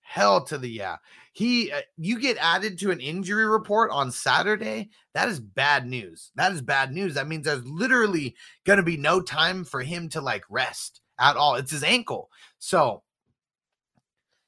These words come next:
ankle injuries, can they tape the shit out of that thing? Like, yeah, they can, but he's not gonna be as nimble as he normally is. Probably won't be able to cut, you know, the same. And I bet he doesn't play as many snaps 'cause if they're gonna try to, like,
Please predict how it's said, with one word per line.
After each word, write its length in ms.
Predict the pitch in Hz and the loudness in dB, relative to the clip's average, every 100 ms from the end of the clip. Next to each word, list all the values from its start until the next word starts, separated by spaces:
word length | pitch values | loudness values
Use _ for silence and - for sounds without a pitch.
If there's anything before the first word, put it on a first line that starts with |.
| _ - | _ -4
ankle 320 | 147 175 202 | -2 0 0
injuries, 480 | 214 220 233 226 - | 0 -2 -4 -4 -8
can 220 | 156 156 | -6 -4
they 120 | 151 | -4
tape 280 | 127 170 170 | -4 -4 -4
the 60 | |
shit 220 | 135 190 180 | -4 -2 2
out 160 | 180 | 0
of 60 | 175 | 2
that 220 | 175 180 | 0 0
thing? 260 | 196 214 196 | -4 -4 -2
Like, 220 | 139 117 | -2 -4
yeah, 380 | 107 160 220 160 | -2 0 0 -2
they 140 | 135 135 | -6 -6
can, 440 | 131 202 151 104 - - - | -6 -4 -4 -6 -14 -20 -4
but 100 | 156 | -2
he's 180 | 139 113 | -2 -2
not 360 | 139 165 156 | 2 2 2
gonna 160 | 165 170 | -4 -6
be 200 | 139 160 | -4 -4
as 120 | 127 | -4
nimble 520 | 131 165 120 110 139 - - - | -2 -2 -2 -6 -8 -10 -20 -4
as 160 | 135 131 | -2 -2
he 60 | |
normally 460 | 131 127 127 120 120 | 0 0 0 -2 -2
is. 120 | 139 | -4
Probably 300 | - 127 151 | -2 -2 0
won't 160 | 160 156 | -4 -4
be 100 | 165 | -4
able 140 | 175 | -2
to 60 | 180 | -2
cut, 380 | - 143 131 _ - - _ | 4 4 4 _ -20 -20 _
you 140 | 143 | -2
know, 120 | 147 | 0
the 120 | 131 131 | 0 -2
same. 380 | 143 127 131 131 | -4 -2 -4 -4
And 160 | 135 | 0
I 80 | 135 | 2
bet 320 | 127 101 185 151 | 2 0 0 0
he 100 | 160 | 0
doesn't 260 | 160 147 | 0 0
play 200 | 127 156 | -2 0
as 100 | 139 | 0
many 180 | 143 139 | -2 -6
snaps 540 | - 135 180 - - | -6 -4 0 0 -2
'cause 160 | - 135 | -6 -4
if 120 | 160 | -2
they're 120 | 143 | -2
gonna 240 | 127 156 139 | -2 -2 -2
try 220 | - 160 | 4 6
to, 60 | 165 | 6
like, 300 | 147 143 | 4 2